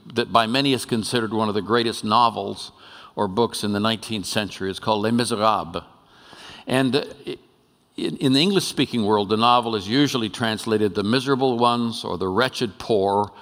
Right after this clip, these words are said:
or The Victims. It's the story of people, young and old, who band together, poor people who band together against corrupt power, and they revolt. And it captures the lives of several people. Now, I,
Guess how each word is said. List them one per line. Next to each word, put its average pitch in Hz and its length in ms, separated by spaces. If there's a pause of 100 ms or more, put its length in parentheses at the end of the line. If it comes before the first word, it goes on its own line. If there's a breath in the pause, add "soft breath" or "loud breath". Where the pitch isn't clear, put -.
(220 loud breath)
or 107 120
The 104 120
Victims. - 560 (600 loud breath)
It's - 220
the 131 80
story 180 580
of 127 400 (280 loud breath)
people, 123 380
young 123 240
and 147 100
old, 107 380
who 117 160
band 131 400
together, 113 380
poor 156 200
people 107 360
who 110 120
band 131 300
together 110 420
against 113 440
corrupt 123 400
power, 101 440 (480 loud breath)
and 110 140
they 120 140
revolt. 113 580 (880 loud breath)
And 127 280 (120)
it 127 180
captures 160 560
the 127 120
lives 131 440
of 117 140
several 131 460
people. 107 400
Now, 104 100
I, 117 320